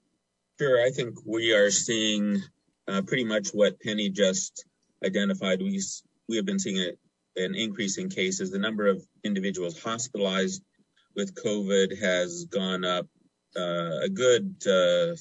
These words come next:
threefold or more. We're not as bad as we were back, let's say, in December and January, where our inpatient census at the, in the South Central Region hospitals, Bloomington, Bedford, Paoli, um, Morgan,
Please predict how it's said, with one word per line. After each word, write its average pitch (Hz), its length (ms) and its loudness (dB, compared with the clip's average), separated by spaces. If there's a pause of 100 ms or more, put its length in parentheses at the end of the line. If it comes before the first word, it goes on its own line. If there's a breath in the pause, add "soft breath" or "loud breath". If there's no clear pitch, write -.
threefold 101 540 2
or 95 100 -2
more. 101 420 -2 (540 soft breath)
We're 113 140 0
not 135 360 0
as 104 720 2 (360)
bad 101 340 2
as 101 160 6
we 98 160 0
were 101 300 2
back, 98 300 2 (160)
let's 101 260 2
say, 98 220 4
in 92 320 -2 (340)
December 104 460 0
and 95 160 0
January, 104 720 0
where 98 260 -2
our 92 160 0
inpatient 104 600 -4
census 104 560 -2
at 95 160 -2
the, 85 260 -4 (140)
in 95 80 -4
the 90 80 -4
South 104 260 0
Central 95 340 -2
Region 95 280 -4
hospitals, 95 560 -2
Bloomington, 95 480 -2
Bedford, 92 360 -4
Paoli, 92 440 -4 (560 soft breath)
um, 165 360 -8
Morgan, 101 500 -2